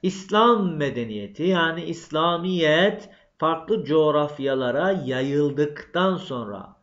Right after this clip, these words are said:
yani "Ve ba'de en ittesa'atil hadaratu", medeniyet yayıldıktan sonra, İslamiyet genişleyip farklı coğrafyalara yayıldıktan sonra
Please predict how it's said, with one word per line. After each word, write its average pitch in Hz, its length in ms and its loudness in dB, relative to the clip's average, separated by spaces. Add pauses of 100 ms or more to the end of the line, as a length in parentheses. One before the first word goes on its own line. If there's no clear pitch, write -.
(180)
yani 104 320 -10
"Ve 113 180 -6
ba'de 160 320 0
en 139 100 -4
ittesa'atil 127 600 -10
hadaratu", 110 720 -10 (120)
medeniyet 120 840 -4
yayıldıktan 127 800 -4
sonra, 101 300 -12
İslamiyet 120 1000 -10
genişleyip 123 720 -10
farklı 120 340 -10
coğrafyalara 117 1000 -6 (280)
yayıldıktan 110 680 -8
sonra 110 760 -4